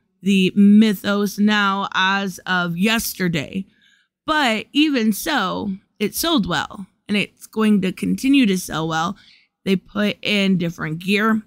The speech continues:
It worked out really, really well. Well, now we have another idea or another announcement that they're going to try to add to the flavor, getting that younger market in.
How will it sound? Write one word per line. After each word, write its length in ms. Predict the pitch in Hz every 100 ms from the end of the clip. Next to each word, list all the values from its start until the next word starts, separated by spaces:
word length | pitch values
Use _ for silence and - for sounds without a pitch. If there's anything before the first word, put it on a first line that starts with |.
| -
It 100 | 196
worked 240 | 196 202 190
out 160 | 160 -
really, 440 | 247 262 180 139 _ _ _ _ 180 190
really 600 | 247 349 339 294 247 233
well. 640 | 240 285 247 139 - - _ _ _ _ _ _ _ _
Well, 100 | 214
now 160 | 254 277
we 80 | 330
have 140 | 330
another 420 | 320 330 302 254
idea 540 | 185 185 170 78 78 - _
or 160 | - 180
another 360 | 190 220 233 226
announcement 880 | - 220 208 247 233 - 185 117 - _ _ -
that 180 | 220 196
they're 120 | 226
going 320 | 208 214 208
to 80 | 190
try 480 | - 202 185 190 185
to 300 | - 185 175 - -
add 360 | 202 214 190
to 180 | - 196
the 120 | 170
flavor, 520 | 165 - 254 269 196 185
getting 400 | 196 190 202 202
that 260 | 190 -
younger 380 | 185 165 175 165
market 500 | 175 220 302 - 220
in. 260 | 175 180